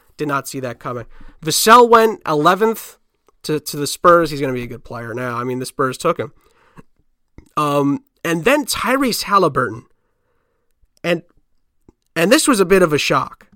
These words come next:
to be fair. I thought Tyrese Halliburton, part of me, was gonna go much higher in this draft. I thought he could have been a top five pick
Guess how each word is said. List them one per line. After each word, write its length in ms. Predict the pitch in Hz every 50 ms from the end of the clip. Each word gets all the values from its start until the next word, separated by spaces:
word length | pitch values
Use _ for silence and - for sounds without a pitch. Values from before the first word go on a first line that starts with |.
| _ _ _ _
to 80 | -
be 120 | 147 139 135
fair. 420 | - - 139 131 117 123 165 - _ _ _ _ _ _ _ -
I 160 | 180 214 311
thought 280 | - - 254 226 - -
Tyrese 400 | - 208 196 185 175 156 - -
Halliburton, 500 | 170 175 180 175 165 143 143 131 127 117
part 200 | - 143 139 135
of 40 |
me, 80 | 135 135
was 180 | 135 147 139 -
gonna 240 | - 170 175 175 156
go 500 | 135 156 147 147 143 139 135 131 170 - - _ _ _ _ _ _ _ _ _ _
much 340 | - 147 175 196 208 - -
higher 280 | - 185 175 170 160
in 80 | 147 139
this 140 | 135 - -
draft. 300 | - 147 127 120 117 - -
I 60 | 185
thought 120 | - 285 262
he 60 | -
could 80 | -
have 80 | 220 175
been 80 | 170 147
a 40 |
top 260 | - - 170 151 139 -
five 220 | 135 123 117 -
pick 380 | - 165 139 123 - - _